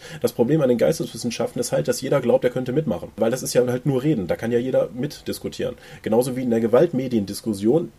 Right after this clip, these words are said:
die gesamte Diskussion nach außen hin von Laien geführt wird. Von Leuten, die das eben nicht können oder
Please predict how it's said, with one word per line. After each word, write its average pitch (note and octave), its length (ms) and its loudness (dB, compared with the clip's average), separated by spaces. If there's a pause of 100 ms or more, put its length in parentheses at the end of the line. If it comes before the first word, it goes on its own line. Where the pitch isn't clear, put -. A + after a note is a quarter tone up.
(160)
die A#2 60 -6
gesamte C3 400 2
Diskussion D3+ 460 0
nach C3 120 -2
außen D#3 300 -2
hin B2 140 -2
von G#2 160 -2
Laien A#2 380 2
geführt F#2+ 380 -8
wird. G2 160 -6
Von G2+ 180 -2
Leuten, B2+ 260 6
die B2+ 120 -2
das B2 160 4
eben A#2+ 200 -4
nicht D3 220 -6
können - 340 -6
oder G2+ 300 6